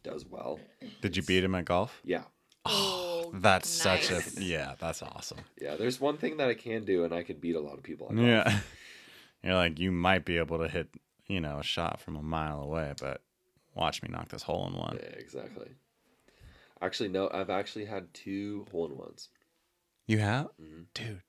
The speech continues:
Speaker 2: I got a birdie last week.
Speaker 1: Dude, that's what's up.
Speaker 2: Yeah. Two shots.
Speaker 1: You went playing golf last week?
Speaker 2: Yeah.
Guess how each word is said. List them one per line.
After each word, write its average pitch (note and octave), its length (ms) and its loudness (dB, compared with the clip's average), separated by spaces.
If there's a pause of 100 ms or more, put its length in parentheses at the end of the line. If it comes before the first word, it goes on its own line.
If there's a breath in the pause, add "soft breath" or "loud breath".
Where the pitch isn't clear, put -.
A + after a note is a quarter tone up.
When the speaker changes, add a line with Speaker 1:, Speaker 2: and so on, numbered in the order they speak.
(320)
Speaker 2:
I A2 60 2
got B2+ 120 6
a A#2 40 2
birdie G2+ 500 2 (140)
last F#2+ 260 -2
week. G2+ 420 -2
Speaker 1:
Dude, D2 180 -8
that's - 180 -16
what's F2+ 140 -16
up. F#2 160 -10 (260)
Speaker 2:
Yeah. G2+ 280 -2 (560)
Two B2+ 160 0
shots. A#2+ 480 -4
Speaker 1:
You A#2 80 0
went B2 100 0
playing B2+ 240 -6
golf A#2+ 240 -4
last F#3+ 220 -10
week? A3 200 -10
Speaker 2:
Yeah. D3+ 260 2